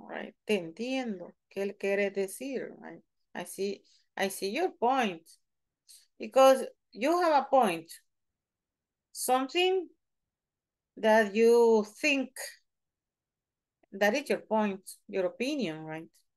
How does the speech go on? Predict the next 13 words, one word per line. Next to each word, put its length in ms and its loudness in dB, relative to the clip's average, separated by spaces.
And 180 -4
then 260 2
you 120 2
say, 200 -4
"Ah, 480 -2
I 100 -2
see 200 -6
your 240 -4
point." 420 -6
Okay, 320 2
what 180 4
is 160 0
hardworking? 1040 0